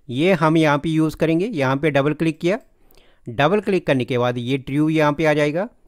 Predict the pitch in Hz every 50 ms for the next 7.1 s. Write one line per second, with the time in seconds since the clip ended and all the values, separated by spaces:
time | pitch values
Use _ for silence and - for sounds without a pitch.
0 | _ _ - 135 123 - - 156 135 135 135 139 135 113 120 127 123 - 160 151
1 | 147 - 165 143 160 156 151 - 160 165 165 160 190 254 - _ _ _ - -
2 | - 107 110 95 107 120 123 - - 151 165 151 151 151 151 - 180 185 262 -
3 | _ _ _ _ _ - _ _ _ _ _ - 143 151 156 151 - 208 214 220
4 | 208 185 180 - - 190 165 170 170 175 214 262 - _ _ _ _ _ _ _
5 | _ _ _ 156 156 - _ 147 151 165 180 165 - 214 214 - - 147 139 -
6 | - - 127 120 120 107 - 113 110 107 107 104 107 104 120 120 117 110 - 135
7 | 165 220